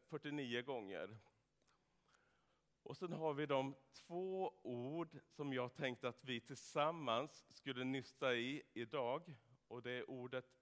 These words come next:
förbli och ordet sända. Fyrtioen gånger respektive trettiosex gånger förekommer det.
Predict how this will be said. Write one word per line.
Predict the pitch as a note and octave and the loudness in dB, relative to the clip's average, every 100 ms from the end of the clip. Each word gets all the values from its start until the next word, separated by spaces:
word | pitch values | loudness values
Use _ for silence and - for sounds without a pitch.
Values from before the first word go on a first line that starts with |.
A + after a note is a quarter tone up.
| _ _ | _ _
förbli | C3+ A2+ A2 C#3 C#3+ D3+ E3+ C#3+ | -8 -8 -6 -4 -4 -6 -10 -12
och | - A#2 - | -8 -8 -8
ordet | A2 A2 G#2+ | -6 -4 -6
sända. | - - G2+ G2+ A#2 B2 F#3 _ - - _ _ _ - | -8 -4 -4 -2 -2 -4 -6 _ -20 -20 _ _ _ -2
Fyrtioen | D#3+ - E3+ D#3+ E3 | -2 2 6 6 4
gånger | D3 C3 B2+ B2+ | 2 2 2 0
respektive | G2+ B2 A#2+ - A#2+ - B2 G#2 A2+ | 0 -4 -4 -6 -10 -6 -4 -2 -4
trettiosex | - - A2 C3+ - - D#3 D3+ - | -6 -8 -8 -10 -14 -6 -4 -4 -12
gånger | - G2+ E2 E2+ | -8 -6 -6 -8
förekommer | - A2+ D#2 F2+ - - - - | -8 -10 -10 -12 -16 -16 -14 -14
det. | A1+ C2+ | -12 -14